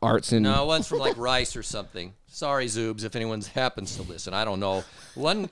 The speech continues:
Speaker 2: one guy's from South Carolina.
Speaker 1: Okay.
Speaker 2: Williams. So, but
Speaker 1: They're high on
Speaker 2: look at his
Speaker 1: him.
Speaker 2: stats. So you've got two, you've got two running backs, uh, Katoa and Williams. Then now they may trade off or
Speaker 1: Yeah.
Speaker 2: whatever.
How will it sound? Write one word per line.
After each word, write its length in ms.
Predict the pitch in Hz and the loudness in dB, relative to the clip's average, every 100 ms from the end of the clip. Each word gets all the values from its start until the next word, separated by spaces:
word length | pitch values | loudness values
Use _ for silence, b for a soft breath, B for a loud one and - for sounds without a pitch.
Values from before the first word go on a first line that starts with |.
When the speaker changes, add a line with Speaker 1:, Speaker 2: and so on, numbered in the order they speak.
| - | -6
Speaker 2:
one 180 | 165 | -4
guy's 160 | 165 147 | -2 -4
from 80 | 120 | -4
South 300 | - 135 - | -4 -4 -6
Carolina. 600 | 139 123 113 139 110 80 _ _ _ _ _ _ _ - | -6 -4 -2 -4 -6 -10 _ _ _ _ _ _ _ 2
Speaker 1:
Okay. 300 | 123 117 87 | 6 6 8
Speaker 2:
Williams. 640 | 123 131 110 80 65 - _ _ _ _ - | 10 10 8 4 -4 -10 _ _ _ _ -8
So, 420 | - 156 143 - _ - | 4 8 8 6 _ 0
but 200 | 151 - | 0 6
Speaker 1:
They're 140 | 156 | 8
high 260 | 156 147 127 | 10 10 10
on 80 | 117 | 10
Speaker 2:
look 140 | 107 | 10
at 60 | 101 | 8
his 80 | 110 | 8
Speaker 1:
him. 60 | 110 | 6
Speaker 2:
stats. 480 | 180 143 101 - B B - | 6 4 2 -4 B B -2
So 100 | 196 | 0
you've 160 | 190 | 2
got 220 | 170 170 - | 2 2 2
two, 200 | 208 214 | -2 0
you've 160 | 160 156 | 0 4
got 180 | 165 | 2
two 160 | - 185 | 6 8
running 320 | 170 190 175 | 8 8 6
backs, 400 | 131 117 104 - - | 4 2 0 -4 -2
uh, 160 | 117 - | -2 -2
Katoa 560 | 117 - 143 151 156 156 | -6 0 2 4 2 0
and 160 | 120 | -4
Williams. 420 | 127 139 120 98 92 | 0 0 0 -2 -4
Then 140 | 107 | -2
now 100 | 117 | -2
they 100 | 123 | -2
may 180 | 131 135 | -2 -4
trade 340 | - 143 131 | -2 0 2
off 300 | 123 120 117 | 2 2 0
or 80 | - | -2
Speaker 1:
Yeah. 160 | 113 110 | 0 2
Speaker 2:
whatever. 400 | 104 98 104 | 0 -2 -6